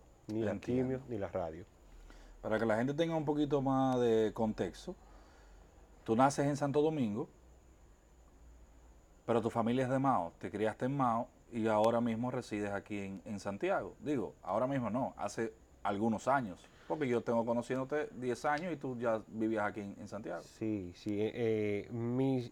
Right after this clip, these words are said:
Speaker 1: mi padre es de Moca, San Víctor Arriba, Moca.
Speaker 2: Ok.
Speaker 1: Mi madre es de, de Caldera, Baní.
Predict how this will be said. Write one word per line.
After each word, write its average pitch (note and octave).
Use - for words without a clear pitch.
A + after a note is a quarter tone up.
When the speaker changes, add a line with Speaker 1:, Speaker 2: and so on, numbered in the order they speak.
Speaker 1:
mi B2+
padre E3+
es C#3+
de D3+
Moca, A#2
San F#2
Víctor G#2
Arriba, A2
Moca. F#2
Speaker 2:
Ok. G2
Speaker 1:
Mi G#2
madre A#2
es B2
de, A2
de G2
Caldera, G#2+
Baní. D#3+